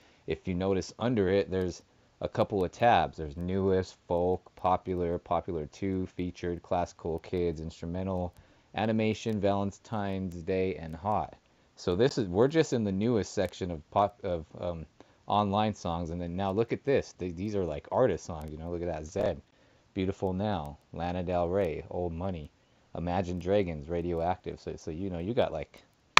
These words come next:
Avicii, almost, like, top forty, like, mainstream music here, Chainsmokers. So, and this is just one section. Just, this is just the newest section of the online songs. I mean, look at all the tabs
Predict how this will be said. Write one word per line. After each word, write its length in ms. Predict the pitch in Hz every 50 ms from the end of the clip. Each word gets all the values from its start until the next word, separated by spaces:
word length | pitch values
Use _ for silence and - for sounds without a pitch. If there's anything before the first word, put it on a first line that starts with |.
| - -
Avicii, 600 | - 90 82 73 95 110 117 - - 82 78 87
almost, 260 | 95 95 92 90 -
like, 160 | 82 71 - -
top 280 | - 101 101 85 - _
forty, 320 | - 90 87 98 98 85 80
like, 180 | 78 76 -
mainstream 680 | 92 87 85 92 123 - - - - 87 80 76 73 - _ _ _ _ _ _ _ _ - -
music 360 | 90 85 80 78 78 78 -
here, 200 | - 85 78 76
Chainsmokers. 760 | - - 110 120 131 - - 95 90 82 - - 78 76 -
So, 240 | - 82 78 78 - _ _ _ _ _ -
and 100 | - 107
this 160 | 151 185 -
is 60 | 131
just 240 | 104 95 98 - -
one 180 | 101 98 92 90
section. 400 | - - 131 131 - - 90 82
Just, 220 | 90 98 - - 90 73 - -
this 200 | 101 113 127 -
is 80 | 101 87
just 300 | 85 92 98 - - -
the 100 | - 85
newest 460 | 78 82 90 98 107 113 110 101 -
section 380 | - 113 101 - - - 95 90
of 80 | 85 82
the 160 | 85 82 82
online 420 | 82 90 90 82 80 78 76 76
songs. 380 | - - 95 98 95 85 78 76
I 40 | 76
mean, 180 | 78 73 73
look 180 | 90 101 - -
at 60 | 98
all 120 | 95 90 92
the 100 | 82 76
tabs 460 | - - 98 101 101 87 76 -